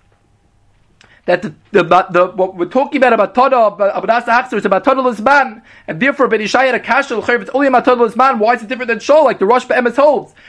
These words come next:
And on that, Rabbeinu Yishai says that no, over here it's not a She'ila, it's not a, it's, it's, it's, it's a Gabri mine,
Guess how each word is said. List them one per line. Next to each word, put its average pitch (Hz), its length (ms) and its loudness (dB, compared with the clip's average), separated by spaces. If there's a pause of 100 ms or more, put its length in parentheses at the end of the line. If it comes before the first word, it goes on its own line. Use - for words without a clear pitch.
(120)
And - 80 -4
on 175 120 -4
that, 311 200 4
Rabbeinu 202 160 -2
Yishai 254 300 2
says 254 160 -4
that 226 140 -6
no, 285 100 6
over 226 160 0
here 269 180 0
it's 233 100 -6
not 262 160 4
a 240 40 2
She'ila, 277 400 -2
it's 202 140 -4
not 254 140 2
a, 233 260 -2 (340)
it's, 156 200 -6
it's, - 300 -8
it's, - 240 -12
it's 196 300 -14
a 196 80 -4
Gabri 262 340 0
mine, 262 480 2